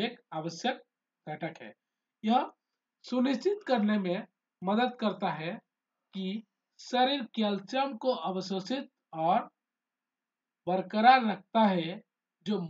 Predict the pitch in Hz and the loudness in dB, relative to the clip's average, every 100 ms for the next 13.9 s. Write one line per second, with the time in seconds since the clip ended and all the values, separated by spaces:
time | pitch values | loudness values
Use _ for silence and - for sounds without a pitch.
0 | 160 147 180 214 208 - - _ _ _ | -6 -6 0 2 2 0 -20 _ _ _
1 | - - 240 254 - 208 185 170 165 160 | -16 0 4 4 4 0 0 0 -2 -4
2 | 202 226 - _ _ - 165 180 196 214 | -4 -4 -6 _ _ -4 -2 0 0 0
3 | 214 185 151 165 294 - _ _ _ 143 | 0 -2 -6 -6 -8 -12 _ _ _ -12
4 | 151 - 165 220 - - _ _ _ - | -10 -8 -6 -4 -6 -8 _ _ _ -4
5 | 196 196 151 135 - - _ _ _ _ | -4 -4 -10 -10 -16 -20 _ _ _ _
6 | _ _ _ _ _ _ _ _ _ _ | _ _ _ _ _ _ _ _ _ _
7 | _ 226 226 - 427 381 - 202 - 247 | _ -6 -6 -4 -6 -8 -8 -8 -4 6
8 | 254 233 226 180 151 147 165 165 214 208 | 6 8 2 0 -4 -6 -8 -6 -4 0
9 | 262 - _ - 180 175 190 190 180 156 | 0 -4 _ -8 -4 -2 -2 -6 -8 -10
10 | 156 175 208 - - 240 440 - _ 160 | -4 -4 -4 -10 -6 -6 -6 -10 _ -16
11 | - 160 139 131 117 _ _ _ _ _ | -12 -12 -12 -16 -18 _ _ _ _ _
12 | 226 233 269 254 233 240 220 226 - _ | 0 10 12 12 8 6 6 4 -2 _
13 | _ _ 196 185 202 202 - 180 | _ _ -2 0 0 -2 -4 -6